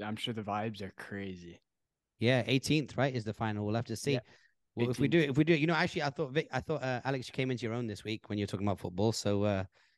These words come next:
Speaker 2: that was well done. I liked it. It's pretty insightful. So good, amazing. Um, that's it. And obviously, we had National Day this weekend. I think everyone was just exhausted, so we just chilled out. I went to Vic's for a bit,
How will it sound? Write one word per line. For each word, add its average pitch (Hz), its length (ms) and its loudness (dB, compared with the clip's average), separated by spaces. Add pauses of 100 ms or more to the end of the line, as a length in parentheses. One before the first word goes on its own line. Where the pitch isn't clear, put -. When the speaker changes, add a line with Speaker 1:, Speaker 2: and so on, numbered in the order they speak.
(100)
Speaker 2:
that 110 60 -4
was 113 80 2
well 127 120 6
done. 120 280 4
I 110 40 -2
liked 117 260 0
it. 110 40 -6
It's 110 80 -8
pretty 113 240 -2
insightful. 110 460 0 (400)
So - 160 4
good, 156 320 6
amazing. 147 460 6 (120)
Um, 131 460 -2 (220)
that's - 260 -4
it. 143 180 4
And 120 240 2
obviously, 117 300 -2
we 117 100 4
had 113 80 4
National 117 320 0
Day 113 140 2
this 107 160 -6
weekend. 117 320 -2
I 110 40 -2
think 98 280 -6
everyone 101 260 0
was 95 140 -2
just 98 140 -6
exhausted, 101 440 -2
so 98 100 -2
we 95 80 2
just 95 200 -4
chilled 98 200 0
out. 101 180 2
I 101 80 -2
went 98 220 0
to 104 80 -4
Vic's 98 220 -4
for 101 140 -8
a 95 40 -6
bit, 101 220 -2